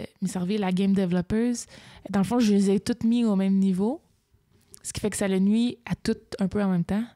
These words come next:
au lieu de, d'être très clair dans ce que je veux en priorité.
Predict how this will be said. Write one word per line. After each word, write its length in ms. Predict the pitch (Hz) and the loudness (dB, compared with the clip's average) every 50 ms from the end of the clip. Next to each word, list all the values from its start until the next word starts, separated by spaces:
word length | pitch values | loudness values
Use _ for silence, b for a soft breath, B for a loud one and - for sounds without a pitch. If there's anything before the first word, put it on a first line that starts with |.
| _ _ _ _ _ _ _ _ _ _ _ _ _ _ _ - | _ _ _ _ _ _ _ _ _ _ _ _ _ _ _ -2
au 100 | 214 208 | 0 0
lieu 240 | 196 208 214 220 202 | 2 2 0 0 0
de, 260 | 190 196 196 190 190 | 0 0 0 0 0
d'être 260 | 180 190 175 - - | 0 -2 -4 -4 -4
très 220 | - - 214 214 196 | -6 -4 -2 -4 -2
clair 320 | - 202 202 196 202 202 | -2 -2 0 0 2 2
dans 140 | 190 185 175 | 2 0 0
ce 100 | - - | -2 0
que 140 | - 185 185 | 0 0 2
je 100 | 175 175 | 2 0
veux 140 | 165 185 190 | 0 0 0
en 100 | 185 180 | 0 0
priorité. 460 | - - 180 175 160 165 - - | -2 -2 -2 -2 -4 -4 -8 -16